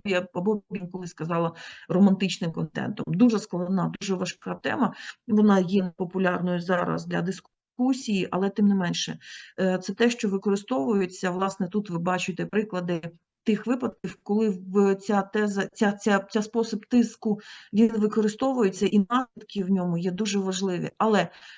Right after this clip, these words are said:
оці от фотографії, це зустріч, е, вірніше, це скрін з відео, це зустріч, е, в чотири-, в п'ятнадцятому році,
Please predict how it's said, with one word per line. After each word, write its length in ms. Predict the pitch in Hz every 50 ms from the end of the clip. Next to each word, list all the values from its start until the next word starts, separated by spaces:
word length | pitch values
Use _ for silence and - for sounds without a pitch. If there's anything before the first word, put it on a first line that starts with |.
| - -
оці 240 | 196 190 - - 254
от 180 | 220 220 214
фотографії, 640 | - - 220 208 214 202 214 208 214 208 - 175 160
це 180 | 156 - 180 175
зустріч, 580 | 185 240 262 247 - - 208 214 208 - - - - - - _ _ _ _ -
е, 260 | 190 196 196 190 185
вірніше, 420 | 185 208 208 208 214 196 - 202 190
це 120 | 196 208
скрін 360 | 202 - - 226 220 202 185
з 100 | 185 185
відео, 440 | 190 226 269 277 233 220 202 180 170
це 280 | 170 - - 202 196 180
зустріч, 640 | - 254 254 254 247 - 214 208 196 - - - - -
е, 360 | 190 190 190 190 190 190 185 180 190
в 320 | 190 196 220 240 233 233
чотири-, 380 | - - - - - 233 220 208
в 60 | 208
п'ятнадцятому 680 | 208 226 214 233 233 233 220 - - - 226 226 220 214
році, 400 | 208 196 165 165 - 170 160